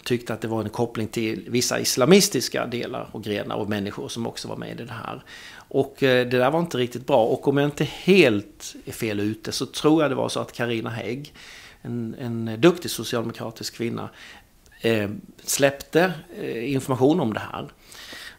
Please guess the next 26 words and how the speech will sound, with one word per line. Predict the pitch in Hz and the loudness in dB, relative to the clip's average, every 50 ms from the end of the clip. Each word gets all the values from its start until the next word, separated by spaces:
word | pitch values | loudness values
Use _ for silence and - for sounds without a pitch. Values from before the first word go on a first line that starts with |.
| _ - | _ 2
Och, | 135 139 - - - - 143 | 2 2 2 0 -2 2 4
eh, | 135 127 123 120 | 6 6 6 4
när | 123 120 113 | 4 2 4
det | 123 127 156 | 4 4 4
blev | 170 165 135 123 120 117 - | 6 8 8 8 6 4 2
publikt | - 123 120 123 107 92 87 - - | 0 2 4 4 4 4 2 -2 -6
så | - - 123 117 117 | -4 0 0 0 0
blev | 123 143 160 - - - | 2 2 2 2 2 2
det | - 180 | 0 2
lite | 208 190 170 - 123 | 4 2 2 2 0
skriveri | - - 139 123 107 120 113 113 95 90 | 0 0 0 0 2 0 0 0 0 -2
om | 92 104 107 | -4 -6 -8
det | 101 | -8
hela, | 117 117 110 110 | -8 -8 -6 -6
men | 110 113 120 | -4 -2 -2
inte | 120 117 - 110 | -2 -4 -4 -4
så | - - 131 | -2 -2 0
mycket | 123 131 131 - 123 - | 0 0 -2 -4 -6 -6
som | 127 117 | -4 -4
det | 110 110 | -4 -4
skulle | - - 127 113 110 | -4 -2 -2 -2 -4
kunna | 107 - 110 101 104 | -4 -8 -8 -8 -8
bli. | 107 113 - - 87 110 127 120 - - - | -6 -6 -6 -4 -6 -6 -8 -10 -12 -12 -8
Och, | 135 117 - - - - - | -8 -8 -8 -8 -12 -10 -8
eh, | 127 123 - - - 120 117 - - 214 - - 127 120 - - - - | -8 -6 -8 -8 -10 -12 -14 -16 -20 -20 -18 -18 -18 -18 -20 -20 -20 -14
eh, | - 123 113 113 113 113 | -10 -10 -8 -8 -8 -8